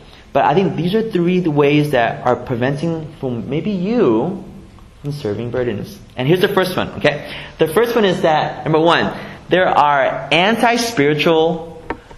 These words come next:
restorations. What does that mean? Rest-, so, so anti-anything, right? Right now is probably, like, the cool word to use, right? Anti-anything is to go against anything.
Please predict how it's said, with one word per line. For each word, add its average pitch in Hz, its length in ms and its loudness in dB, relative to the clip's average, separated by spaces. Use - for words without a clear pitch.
restorations. 117 920 0
What 156 100 2
does 180 60 2
that 185 140 2
mean? 120 400 2
Rest-, 156 420 2
so, - 220 2
so - 640 0
anti-anything, 196 1200 2
right? 127 560 2
Right 151 180 2
now 165 500 0
is 139 140 -2
probably, 165 260 2
like, 127 240 0
the 131 60 -2
cool 165 420 0
word 135 240 2
to 127 120 -2
use, 110 380 0
right? 113 200 2
Anti-anything 190 840 0
is - 420 -4
to 143 60 -12
go 143 180 2
against 143 360 0
anything. 113 680 -4